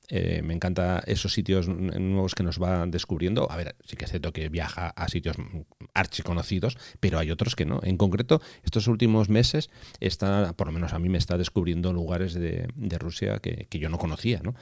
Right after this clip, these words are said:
Y está haciendo unos trabajos que personalmente me, me gustan y me llaman mucho la, la atención.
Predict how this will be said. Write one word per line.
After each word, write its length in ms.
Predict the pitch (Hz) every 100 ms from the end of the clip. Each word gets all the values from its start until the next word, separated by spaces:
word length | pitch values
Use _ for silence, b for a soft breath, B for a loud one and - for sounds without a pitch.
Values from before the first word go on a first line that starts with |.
| B B -
Y 120 | 82
está 160 | 73 87
haciendo 200 | 92 87
unos 120 | 85
trabajos 320 | 80 82 -
que 360 | 90 82 78 -
personalmente 540 | - 82 78 82 85 90
me, 260 | 73 69 98
me 100 | 80
gustan 300 | 87 98 90
y 20 |
me 120 | 76
llaman 220 | 76 76
mucho 260 | 78 - 76
la, 260 | 80 69 67
la 100 | 82
atención. 400 | - 76 165